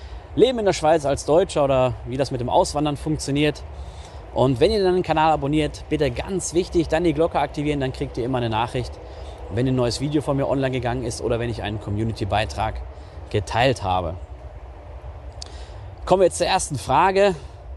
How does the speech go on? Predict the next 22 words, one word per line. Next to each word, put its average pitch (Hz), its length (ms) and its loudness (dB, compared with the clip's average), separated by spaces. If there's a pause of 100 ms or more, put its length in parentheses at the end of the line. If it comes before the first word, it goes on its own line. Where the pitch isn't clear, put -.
(200)
Heiraten? 143 480 4
Fragezeichen. 101 840 0
Ganz 120 240 -4
kurz 123 240 -4
und 117 120 -2
knapp 120 240 -2
gestellt. 165 460 4
Grüße 131 280 0
gehen 117 160 0
raus 185 600 2 (1000)
an 165 140 0
diejenige, 165 720 6
die 156 80 -2
sie 147 120 -2
gestellt 143 420 2
hat. 175 180 0
Sie 131 140 -2
weiß, 139 520 0
sie 131 140 -4
weiß 135 280 2
es - 260 -6
wahrscheinlich 156 480 -2